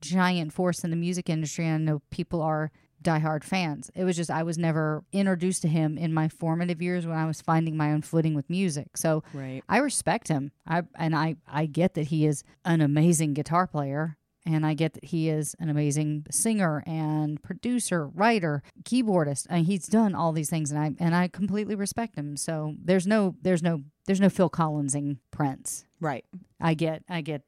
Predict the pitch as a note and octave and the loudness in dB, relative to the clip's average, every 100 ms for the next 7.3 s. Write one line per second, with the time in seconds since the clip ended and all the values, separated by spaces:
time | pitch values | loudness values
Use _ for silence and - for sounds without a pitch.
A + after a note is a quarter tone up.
0 | - F3 C#3 - D3+ - - - - _ | -2 2 2 0 -6 -6 -8 -10 -14 _
1 | - D3+ D3 C#3+ - A3 G#3 A3 A#3 C#4+ | -6 -4 -4 -6 -2 0 2 4 4 2
2 | - C4 - G#3+ G3 G3 F#3+ G3 F#3 - | 2 0 2 2 4 2 2 -2 -2 -2
3 | G#3+ G3+ F3+ F3+ F3 E3 D#3+ E3+ - D#3+ | -2 2 2 2 2 0 0 -2 -6 -6
4 | - G3+ - F3 D#3+ - - D#3+ D#3+ E3+ | 0 2 4 2 2 -2 0 0 2 0
5 | F3 D#3 D#3+ F3+ F3+ F3+ - - - A3 | 0 0 0 0 0 -2 -8 -10 -4 0
6 | C4+ B3 F#3 G3 - F#3+ E3+ - A3+ G#3+ | 2 2 0 0 0 0 -2 0 4 4
7 | F#3+ F#3+ | 4 4